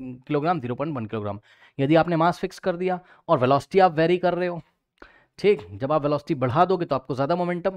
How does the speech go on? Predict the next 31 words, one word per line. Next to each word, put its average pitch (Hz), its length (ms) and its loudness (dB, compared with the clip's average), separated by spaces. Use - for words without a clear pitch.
मिलेगा, 160 200 -2
यानी 151 160 -2
कि 160 100 -8
quantity 151 380 -2
of 143 100 -8
motion 147 280 -6
क्या 202 100 2
हो 214 60 2
जाएगा, 160 220 -2
ज़्यादा 151 240 -4
हो 185 100 -2
जाएगा 180 240 -4
ऑब्जेक्ट 170 300 -10
का, 175 120 -10
समझ 196 240 -4
गए? 160 140 -4
यानी 147 160 0
कि 220 80 -2
कोई 202 240 4
फिजिकल 180 340 -2
क्वांटिटी 170 540 -2
ऐसी 139 360 0
है 170 280 2
जो 147 220 0
क्या 170 180 2
बताती 175 400 2
है, 208 80 4
quantity 147 440 0
of 196 200 4
motion 135 340 -6
को 214 140 2